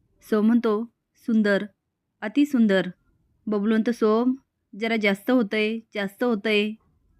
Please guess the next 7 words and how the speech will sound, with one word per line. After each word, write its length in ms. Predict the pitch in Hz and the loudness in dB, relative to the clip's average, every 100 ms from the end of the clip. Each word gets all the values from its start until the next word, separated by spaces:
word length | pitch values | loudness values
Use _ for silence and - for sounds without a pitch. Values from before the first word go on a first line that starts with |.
| _ _ - | _ _ -4
सोम 200 | 220 233 | 0 2
भानावर 300 | 233 220 214 | 2 2 2
येऊन 140 | 220 | 4
म्हणतो, 260 | 233 247 233 226 - _ - | 4 4 2 -2 -8 _ -18
"तसं 180 | 247 294 | -8 -4
काही 200 | 294 277 | 0 0
नाही, 260 | 233 233 | 0 -4